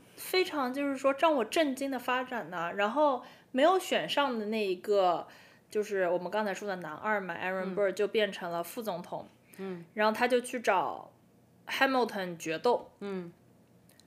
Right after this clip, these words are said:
Speaker 1: 他们就是在 Weehawken 决斗的，就是在，呃，Jersey。
Speaker 2: 嗯。
Speaker 1: 然后 Jer-，呃，决斗的时候，Hamilton 被，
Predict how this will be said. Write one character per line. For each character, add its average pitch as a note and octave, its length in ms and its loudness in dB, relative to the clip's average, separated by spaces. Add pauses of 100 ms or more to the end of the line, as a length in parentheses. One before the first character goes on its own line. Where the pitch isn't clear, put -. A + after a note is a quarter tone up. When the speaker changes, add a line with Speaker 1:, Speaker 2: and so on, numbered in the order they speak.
(300)
Speaker 1:
他 C#4+ 140 2
们 C#4+ 100 2
就 C#4+ 100 0
是 C4+ 80 -2
在 B3+ 100 6
Weehawken C#4 600 4
决 A2+ 180 -8
斗 D#3 200 -4
的， D2+ 320 -8
就 A3+ 120 -8
是 G#3+ 140 -4
在， F3+ 380 0
呃， D#3 260 -2
Jersey。 F3+ 480 -6
Speaker 2:
嗯。 F#3+ 380 -6 (760)
Speaker 1:
然 A#3+ 180 6
后 E4 120 6
Jer-， C#4 300 6
呃， G#3 380 6
决 G3 240 4
斗 C#4+ 140 8
的 A3+ 180 6
时 F#3 280 -4
候， G3 460 4
Hamilton A3 480 0
被， F#3 640 2